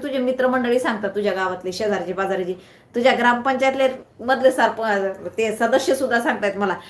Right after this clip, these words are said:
अंतरवाली सराटीमधल्या ग्रामपंचायतमधले सभासद, सदस्य जे असतात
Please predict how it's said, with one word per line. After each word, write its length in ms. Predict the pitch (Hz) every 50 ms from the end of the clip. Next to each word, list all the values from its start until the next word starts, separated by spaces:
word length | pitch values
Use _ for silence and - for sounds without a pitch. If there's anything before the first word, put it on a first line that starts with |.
| - - -
अंतरवाली 580 | - 240 226 208 254 269 277 269 269 269 269 269
सराटीमधल्या 680 | - 294 240 226 226 269 254 254 262 226 240 247 247
ग्रामपंचायतमधले 960 | 247 240 240 233 226 220 - 247 233 220 254 240 240 233 247 247 247 240 240 254
सभासद, 560 | 247 - - 240 233 240 254 254 285 262 262 262 - -
सदस्य 420 | 254 240 254 269 269 - 269 262
जे 100 | 226 262
असतात 280 | 262 262 - - 294